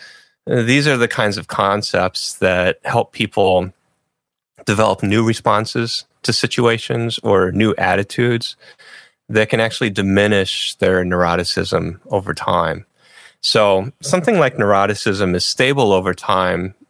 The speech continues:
because most people won't have the insight or have the will to try to change it. But if people have the insight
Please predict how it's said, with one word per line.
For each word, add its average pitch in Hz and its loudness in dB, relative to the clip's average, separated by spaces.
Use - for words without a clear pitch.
because 101 0
most 151 2
people 101 0
won't 113 2
have 104 -2
the 101 -2
insight 165 0
or 104 4
have 113 0
the 104 2
will 101 2
to - -2
try 101 0
to 92 0
change 104 -2
it. - -8
But 117 2
if - -14
people 165 0
have 117 0
the 101 0
insight 113 0